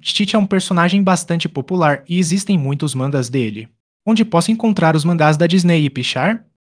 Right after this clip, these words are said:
Os mangas estão disponíveis em lojas online e algumas livrarias.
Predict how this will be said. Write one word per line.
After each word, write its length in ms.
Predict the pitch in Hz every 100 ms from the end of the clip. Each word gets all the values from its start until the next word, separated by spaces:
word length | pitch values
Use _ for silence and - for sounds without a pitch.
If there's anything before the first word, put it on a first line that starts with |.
| _
Os 100 | 135
mangas 360 | 131 147 160 160
estão 280 | 196 190 190
disponíveis 640 | 202 233 196 180 165 170
em 100 | 170
lojas 380 | 139 143 170 208
online 380 | 196 139 156 160
e 80 |
algumas 340 | 165 139 135 139
livrarias. 800 | 160 135 131 131 104 107 -